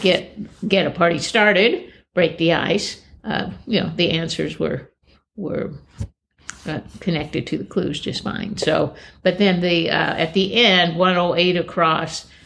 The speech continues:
um, was sort of the, the spoiler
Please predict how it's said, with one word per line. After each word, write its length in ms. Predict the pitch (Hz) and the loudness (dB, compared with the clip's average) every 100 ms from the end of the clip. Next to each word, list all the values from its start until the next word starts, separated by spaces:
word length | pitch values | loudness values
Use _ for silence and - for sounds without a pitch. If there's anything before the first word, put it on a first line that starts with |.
| - - | -20 -4
um, 500 | 156 160 - 143 143 | -2 -2 -4 -8 -10
was 220 | - 165 - | -4 -4 -2
sort 180 | 180 160 | -2 -2
of 100 | - | -4
the, 220 | - 131 - - | -6 -8 -12 -14
the 120 | 143 | -12
spoiler 800 | - - 214 190 180 175 165 | -12 -4 2 4 4 2 0